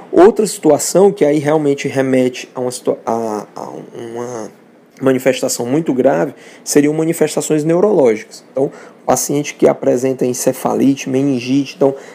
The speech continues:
ele tem aquele quadro de irritação meníngea e tem essas outras características da febre de chikungunya, como a artralgia e a febre alta. Então, esses casos também deverão, é, ser notificados, ser solicitado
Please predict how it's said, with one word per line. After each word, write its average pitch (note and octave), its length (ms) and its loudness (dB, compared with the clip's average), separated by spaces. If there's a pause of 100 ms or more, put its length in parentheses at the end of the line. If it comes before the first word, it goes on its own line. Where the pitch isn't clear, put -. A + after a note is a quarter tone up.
(120)
ele B2+ 140 0
tem D#3+ 260 4
aquele C#3 300 2
quadro C3 420 2
de B2+ 120 -2
irritação C3+ 580 0
meníngea C3 680 0 (340)
e C#3+ 60 0
tem F3 460 2
essas C#3 280 0
outras C#3 280 -2
características C3 1080 0
da A#2+ 120 2
febre B2+ 240 -2
de - 60 -14
chikungunya, B2 600 -2
como - 220 -2
a B2+ 40 -4
artralgia A#2+ 840 2
e B2+ 120 2
a A#2+ 80 -4
febre C3 380 -2
alta. C#3 380 0 (300)
Então, C#3+ 220 2
esses - 320 2
casos C#3 400 0
também C#3 480 2 (680)
deverão, B2+ 440 4 (500)
é, A2 200 -2
ser C3+ 260 2
notificados, C3+ 680 0
ser D3 140 2
solicitado C3+ 840 0